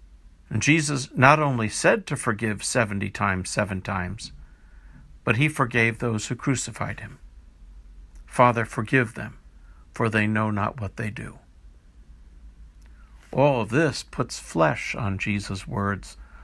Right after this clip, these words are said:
"Love one another as I have loved you." As disciples and friends of Jesus,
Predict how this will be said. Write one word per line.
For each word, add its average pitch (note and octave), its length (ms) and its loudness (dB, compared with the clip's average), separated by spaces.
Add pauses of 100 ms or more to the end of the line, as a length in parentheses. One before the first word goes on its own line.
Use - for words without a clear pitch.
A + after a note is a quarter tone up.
(140)
"Love A2+ 260 4
one G#2 220 2
another F#2+ 420 -4 (260)
as G2 220 0
I F#2+ 140 2
have F2+ 240 -6
loved F#2 260 -6
you." - 220 -16 (1500)
As A2+ 320 4
disciples - 880 0 (240)
and A2+ 240 0
friends C#3+ 420 4
of A2+ 120 -8
Jesus, - 600 -8